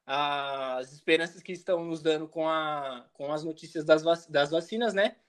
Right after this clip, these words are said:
se concluam logo pra que a gente possa viver a, a nossa normalidade antiga, né?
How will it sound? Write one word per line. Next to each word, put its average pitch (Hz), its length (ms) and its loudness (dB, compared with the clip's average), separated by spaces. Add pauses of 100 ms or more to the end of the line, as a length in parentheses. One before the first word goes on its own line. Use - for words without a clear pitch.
se - 160 -6
concluam 190 540 2
logo 180 260 4
pra 202 160 2
que 202 120 -8
a - 20 -6
gente 190 200 -12
possa 180 320 0
viver 175 360 0
a, 156 340 -2
a 147 100 -8
nossa 151 560 0 (400)
normalidade 156 840 2
antiga, 156 580 -4
né? 147 200 -6